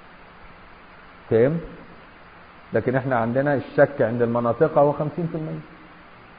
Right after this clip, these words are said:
واليقين هو المية في المية. طب أكتر من خمسين في المية إلى ما قبل المية في المية يسموه ظن راجح، كده برضو.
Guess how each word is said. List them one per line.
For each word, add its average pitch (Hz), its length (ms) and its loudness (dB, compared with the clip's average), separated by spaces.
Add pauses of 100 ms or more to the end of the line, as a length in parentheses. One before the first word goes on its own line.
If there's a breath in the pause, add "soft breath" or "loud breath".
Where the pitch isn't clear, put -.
(1160)
واليقين 131 480 4
هو 143 140 6
المية 139 280 2
في - 100 -8
المية. 110 280 -4
طب 117 220 0
أكتر 135 240 2
من 120 200 -4
خمسين 117 340 -4
في - 60 -6
المية 120 300 -2
إلى 131 360 2
ما 120 260 -2
قبل 131 220 2
المية 120 300 -2
في 113 100 -6
المية 117 300 -6
يسموه 120 260 -4
ظن 131 240 -2
راجح، 120 300 -4 (800)
كده 131 140 2
برضو. 156 300 2